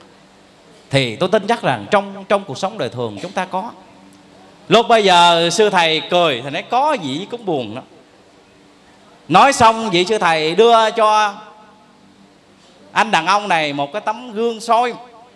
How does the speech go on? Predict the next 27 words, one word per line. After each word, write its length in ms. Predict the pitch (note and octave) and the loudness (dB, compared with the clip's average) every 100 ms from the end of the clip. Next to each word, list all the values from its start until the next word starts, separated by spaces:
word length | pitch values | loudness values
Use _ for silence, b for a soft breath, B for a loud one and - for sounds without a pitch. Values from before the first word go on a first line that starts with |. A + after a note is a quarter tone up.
| - - _ _ _ _ _ _ - - | -20 -20 _ _ _ _ _ _ -18 -10
Thì 100 | A#2+ | -6
sư 100 | E3+ | 0
thầy 200 | C#3 B2 | 0 0
nói: 180 | D#3+ | -2
"Ngươi 300 | G3+ G3 F#3+ | -2 -2 -2
hãy 140 | E3 F#3 | -2 -2
nhìn, 500 | E3+ C3 A#2+ G#2 - - - - - _ - - - - - - - _ - | -2 -2 -4 -8 -16 -20 -20 -20 -20 _ -20 -20 -20 -20 -20 -20 -20 _ 2
thí 120 | G#3+ | 2
chủ 260 | G3+ F3 G#3 | 4 2 4
hãy 120 | G#3 | 2
nhìn 260 | E3 C#3 B2+ | 2 0 -2
vào 120 | A#2 | -2
tấm 140 | F3+ | -2
gương 200 | G3 F#3+ | -4 -6
soi 240 | F#3+ F#3 F#3 | -8 -8 -8
ấy." 160 | A3 C4+ - - _ _ _ _ - | -10 -16 -20 -20 _ _ _ _ -4
Thì 120 | C#3 | 0
lúc 180 | F3+ G3+ | 0 2
bây 140 | G3+ | 2
giờ 460 | F3 C#3+ C3 A2+ G#2 - - - - - - _ | 4 2 2 -2 -6 -12 -20 -20 -20 -20 -20 _
vị 200 | C#3 F3 | 4 4
này 180 | F#3+ E3 | 4 2
nhìn 180 | E3 E3 | 2 2
vào 100 | D#3 | 0
tấm 160 | G3+ A3+ | 0 -2
gương 120 | G3 | -2
soi 320 | G3+ G3+ G3 | -2 -2 -6